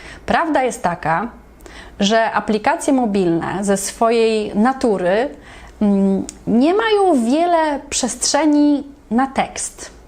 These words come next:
Mnóstwo informacji jest przedstawionych w formie ikon bądź filmików instruktażowych. W związku z tym zachęcałabym, żebyś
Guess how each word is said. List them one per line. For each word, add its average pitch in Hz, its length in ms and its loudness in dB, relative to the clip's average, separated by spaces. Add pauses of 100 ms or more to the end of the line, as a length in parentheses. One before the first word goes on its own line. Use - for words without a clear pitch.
(600)
Mnóstwo 302 640 2
informacji 240 680 0
jest 277 260 0
przedstawionych 277 760 -2
w - 80 -14
formie 233 440 0 (300)
ikon - 400 -4 (460)
bądź 269 500 0
filmików 262 680 0
instruktażowych. 233 1080 -2 (460)
W 202 40 -2
związku 359 520 0
z - 80 -10
tym 254 260 0
zachęcałabym, 208 920 0
żebyś 226 580 0